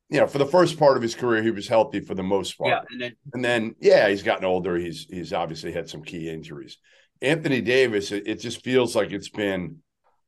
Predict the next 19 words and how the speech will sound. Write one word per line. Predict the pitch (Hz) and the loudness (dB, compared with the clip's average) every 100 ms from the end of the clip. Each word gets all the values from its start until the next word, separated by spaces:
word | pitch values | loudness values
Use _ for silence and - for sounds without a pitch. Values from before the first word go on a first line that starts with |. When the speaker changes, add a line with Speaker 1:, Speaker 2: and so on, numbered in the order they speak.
| _ _ _ | _ _ _
Speaker 1:
again, | 123 123 123 87 78 _ _ - | -2 2 2 0 -4 _ _ -2
in | 165 | 4
New | 170 180 | 8 10
Orleans, | 190 180 170 | 10 8 6
he | 190 | 4
was | 180 165 - - | 2 2 0 4
fairly | 175 208 208 196 | 8 10 8 6
healthy | 165 190 202 220 214 | 6 6 4 0 2
for | 202 | 4
the | 190 | 6
most | 190 202 196 | 8 6 4
part. | 208 196 180 | 4 6 8
He | 165 | 6
was | 160 156 | 4 -2
playing, | - 156 160 160 151 - _ - | 0 2 4 4 2 -4 _ 0
you | |
know, | 165 131 | 4 4
sixty-five, | - 165 156 147 147 143 135 143 139 135 _ _ _ _ | 4 2 2 0 2 4 6 6 4 2 _ _ _ _
uh, | 113 113 | 0 2